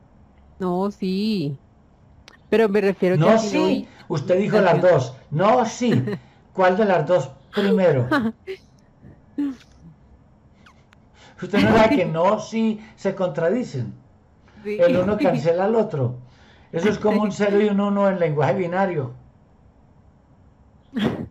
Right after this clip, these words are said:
Speaker 1: Sí. Eso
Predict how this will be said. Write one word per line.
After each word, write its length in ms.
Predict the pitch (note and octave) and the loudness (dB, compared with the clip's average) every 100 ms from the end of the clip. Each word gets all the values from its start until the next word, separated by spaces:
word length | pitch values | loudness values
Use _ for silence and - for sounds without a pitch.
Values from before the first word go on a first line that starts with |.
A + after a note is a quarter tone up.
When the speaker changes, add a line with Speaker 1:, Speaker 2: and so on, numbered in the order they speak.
| - - - G#3+ | -16 -18 -18 -14
Speaker 1:
Sí. 420 | F3+ - F#3 F#3 F#3 - - - E4+ D#4+ - - - - _ - - - - - - - _ - | -12 -12 -10 -10 -12 -20 -20 -10 -10 -10 -18 -20 -20 -20 _ -18 -16 -18 -20 -20 -20 -20 _ -8
Eso 400 | F#3+ F#3 G#3 G3+ | -4 0 -2 -2